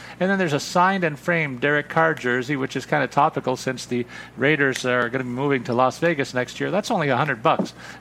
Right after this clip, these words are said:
Might be the cheapest and one of the more cheaper, uh, cheapest op-, and affordable options out there today. It's quick and free and easy to register, folks. Free to bid as well. You only pay when you win.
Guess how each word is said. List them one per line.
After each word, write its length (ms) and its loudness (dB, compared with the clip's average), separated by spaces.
Might 140 -2
be 80 -4
the 120 -2
cheapest 440 -4
and 100 -10
one 200 -2
of 60 -2
the 60 -2
more 160 0
cheaper, 440 -4
uh, 80 -14
cheapest 400 -2
op-, 280 0
and 260 -6
affordable 380 0
options 520 2
out 240 2
there 200 2
today. 320 0
It's 200 -4
quick 260 2
and 180 -4
free 220 2
and 80 2
easy 220 2
to 100 4
register, 480 0
folks. 320 0
Free 200 -2
to 80 0
bid 220 2
as 160 0
well. 320 4
You 120 4
only 200 2
pay 220 2
when 140 -4
you 100 -6
win. 240 -2